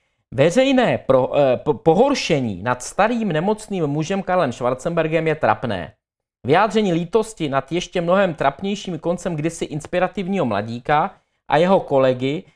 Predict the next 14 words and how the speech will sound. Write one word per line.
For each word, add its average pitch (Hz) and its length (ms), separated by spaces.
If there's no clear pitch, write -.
je 139 120
normální 214 600
lidská 165 460
emoce, 147 540
a 123 80
nenese 185 460
sebou 170 340
automaticky 170 880
disrespekt 151 840
vůči 143 380
poškozeným 143 720
ženám. 113 420
Takže 165 440
výrazný 190 960